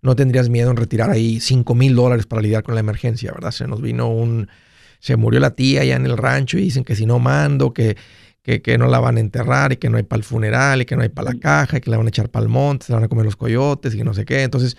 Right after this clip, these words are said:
Speaker 1: te cae toda la presión encima. Entonces, ok, ok, ok, ok, ok. Vas y retiras los dos mil dólares o lo que se ocupe, ¿verdad? Y dices, órale, ahí está pa' que, pa' comprarle un cajón a la tía. Eh, porque la tía no compró su propio cajón.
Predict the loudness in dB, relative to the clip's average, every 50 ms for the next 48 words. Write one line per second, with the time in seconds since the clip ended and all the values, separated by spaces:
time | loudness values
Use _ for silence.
0 | -14 -20 _ -8 -4 0 0 0 2 2 2 4 4 2 2 2 2 2 2 4
1 | 2 2 4 4 4 4 2 2 -2 -2 0 0 2 2 0 0 -2 -4 -8 _
2 | _ _ _ _ _ -4 -2 0 2 2 2 4 4 6 6 6 4 4 4 4
3 | 4 4 4 4 4 4 4 2 2 2 2 2 0 0 -4 -8 _ _ _ _
4 | _ _ -10 -6 -4 -4 -4 -2 0 0 0 0 0 0 -2 -2 -2 -2 -2 -2
5 | -2 -2 -2 0 0 0 -2 -2 -4 -6 -4 -4 -4 -2 -2 -2 -2 -2 -4 -8
6 | -8 -12 _ _ _ _ _ _ -4 -2 0 0 0 -2 -6 -4 -2 0 0 0
7 | -2 -8 -12 -8 -6 -6 -6 -2 -2 -4 -4 -4 -6 -6 -6 -6 -6 -8 -8 -12
8 | _ _ _ _ _ _ _ _ _ _ _ _ _ -12 -6 -6 -2 0 2 2
9 | 2 2 2 -2 -2 0 0 2 2 2 0 -2 -4 -6 -12 -14 -16 _ _ _
10 | _ _ _ _ -10 -8 -8 -6 -6 -6 -8 -8 -8 -2 0 0 2 4 4 4
11 | 4 4 2 2 2 2 2 2 2 0 0 0 0 2 4 4 4 4 2 -2
12 | -10 -14